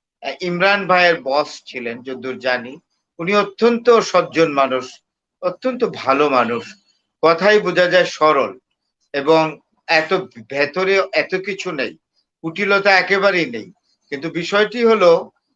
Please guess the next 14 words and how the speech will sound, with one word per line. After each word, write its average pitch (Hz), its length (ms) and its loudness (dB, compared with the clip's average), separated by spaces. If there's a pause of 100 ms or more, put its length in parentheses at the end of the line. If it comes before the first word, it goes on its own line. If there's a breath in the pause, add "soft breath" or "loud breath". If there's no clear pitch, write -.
(160)
এই 180 340 2
যে 180 160 -6
উনি 185 280 -4 (100)
যেই 196 260 2 (100)
পদে 165 600 2 (200)
আসীন 196 460 -2 (100)
আছেন, 135 520 -8 (360)
স্বরাষ্ট্র 185 580 0
মন্ত্রণালয়ের 185 680 -2
দায়িত্ব, 147 880 -2 (580)
দায়িত্বে 160 420 2
উনি 185 220 -2
নিয়োজিত 190 480 0
আছেন, 135 460 0